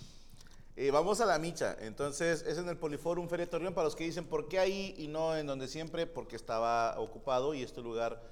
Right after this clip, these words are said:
le cabe más gente. Pendejamente dije, "Hace mucho que no voy a Torreón, la gente va a querer verme".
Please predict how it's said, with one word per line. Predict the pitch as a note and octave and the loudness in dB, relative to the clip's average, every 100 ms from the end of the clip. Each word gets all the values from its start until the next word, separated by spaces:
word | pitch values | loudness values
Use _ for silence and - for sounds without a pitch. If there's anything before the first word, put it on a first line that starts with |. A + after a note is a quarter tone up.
| - | -12
le | A2+ A2 | -10 -2
cabe | A2 A2 | -2 -2
más | A2+ | -4
gente. | F3 E3+ F3 - - - - - - - - - - - | -6 -8 -8 -14 -16 -18 -18 -18 -18 -18 -18 -18 -16 -4
Pendejamente | B2+ A#2 B2+ C#3+ C3 C3 B2 D3 | -2 0 -2 0 -2 -4 -4 -4
dije, | B2+ A2+ B2 | -4 -4 -4
"Hace | G#2+ B2 | -4 -4
mucho | A#2+ A#2 | -8 -8
que | A#2+ | -8
no | A2+ | -2
voy | A#2+ | -2
a | A#2+ | -2
Torreón, | A#2+ C3 C3+ | -4 -4 -4
la | G#2+ | -6
gente | A2 G#2 A2+ | -8 -6 -2
va | G#2+ | 0
a | G#2 | 0
querer | D3 A2 | -2 -2
verme". | A2 B2 C3+ | -2 -4 -6